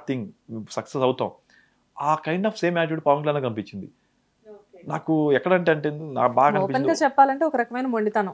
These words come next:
Speaker 1: ఆ, మొండితనం. ఒక రెండు, రెండు విషయాలు నేను ఆయనకి బాగా ఫిదా అయిపోయాను. అంటే నా, that's my mindset also. రెండు విషయాలు, ఒకటేమో ఆంధ్ర తెలంగాణ విడిపోయేది ఏదైతే ఉందో, that was a very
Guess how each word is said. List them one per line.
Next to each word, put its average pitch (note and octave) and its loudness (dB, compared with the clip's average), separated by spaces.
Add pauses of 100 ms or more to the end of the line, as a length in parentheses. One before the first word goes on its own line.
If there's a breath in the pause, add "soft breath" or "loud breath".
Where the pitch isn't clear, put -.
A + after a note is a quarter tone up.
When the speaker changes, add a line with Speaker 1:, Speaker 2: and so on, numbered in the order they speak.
(160)
Speaker 1:
ఆ, E3 6
మొండితనం. C#3+ 2
ఒక B2 -4
రెండు, D3+ 2
రెండు D3+ 0
విషయాలు F#3 0
నేను D#3+ -4
ఆయనకి B2+ -4
బాగా A#2 2
ఫిదా A#2 0
అయిపోయాను. B2 -2
అంటే C3 -6
నా, A#2+ 0
that's A2+ -4
my A#2+ -2
mindset A#2+ -6
also. G2+ -6
రెండు B2 -4
విషయాలు, C3 -2
ఒకటేమో D3+ -6 (720 soft breath)
ఆంధ్ర A#2+ 2
తెలంగాణ C#3+ 0
విడిపోయేది B2 2
ఏదైతే A2 2
ఉందో, G#2+ -2
that D3 -2
was D3 -6
a C3+ 0
very C3+ 0